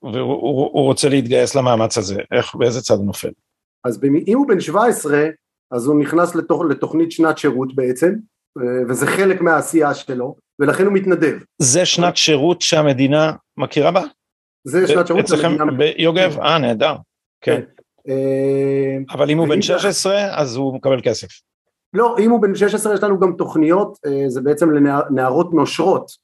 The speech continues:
Speaker 2: ושוב, הן נמצאות, אה, הן נושרות מבתי הספר שלהם בארץ, ומגיעות אלינו, אה, ליטול חלק מה-, מהמהפכה הזאת. ואם י-, אם,
Speaker 1: גם
Speaker 2: אם זה אחרי
Speaker 1: בהתנדבות?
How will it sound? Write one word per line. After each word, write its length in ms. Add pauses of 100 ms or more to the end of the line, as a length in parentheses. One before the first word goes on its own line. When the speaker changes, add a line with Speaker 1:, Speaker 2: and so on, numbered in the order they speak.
(340)
Speaker 2:
ושוב, 300
הן 60
נמצאות, 440
אה, 360 (240)
הן 80
נושרות 300
מבתי 320
הספר 320
שלהם 220
בארץ, 300
ומגיעות 460
אלינו, 360 (320)
אה, 100
ליטול 320
חלק 280
מה-, 440
מהמהפכה 540
הזאת. 240 (720)
ואם 300
י-, 280
אם, 200
Speaker 1:
גם 120
Speaker 2:
אם 80
זה 100
אחרי 160
Speaker 1:
בהתנדבות? 240